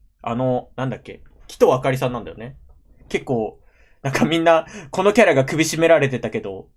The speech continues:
出てくれて嬉しいみたいなコメントがあったな。おお！まあ、三人で仲良く遊んでましたと。ういちゃん、ねむちゃん。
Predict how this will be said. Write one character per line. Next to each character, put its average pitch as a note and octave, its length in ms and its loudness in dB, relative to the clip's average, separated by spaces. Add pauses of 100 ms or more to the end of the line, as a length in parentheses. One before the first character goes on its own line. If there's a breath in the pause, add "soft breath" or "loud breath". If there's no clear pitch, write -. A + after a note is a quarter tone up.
出 D#3+ 100 4
て E3 140 2
く C3 80 -2
れ A#2+ 80 0
て - 100 -8
嬉 A#2+ 220 -4
し C3+ 80 -4
い - 20 -4
み A2 80 -8
た G#2 80 -8
い G2 60 -8
な F#2+ 80 -14
コ G2+ 80 -14
メ G#2 80 -14
ン G2+ 40 -14
ト A2 60 -12
が G#2 80 -6
あ G#2 40 -12
っ - 20 -20
た F#2 80 -16
な。 F#2+ 240 -18 (320 soft breath)
お C#4 380 4
お！ C3+ 100 -14 (1040)
ま C3+ 80 -6
あ、 - 20 -4
三 C#3+ 200 0
人 D#3 120 -4
で D3 80 -2
仲 D#3 180 0
良 B2+ 80 0
く - 80 -2
遊 A#2 220 0
ん B2+ 40 -4
で C3+ 80 0
ま D#3 160 2
し E3 80 -12
た A#2+ 120 -4
と。 G#2 260 -6
う B2 80 -4
い A#2 140 -6
ち - 140 -8
ゃ F#2 100 -8
ん、 F#2 120 -16
ね C3+ 120 -2
む C3+ 140 -4
ち B2+ 120 -6
ゃ G#2+ 60 -2
ん。 F#2 300 -14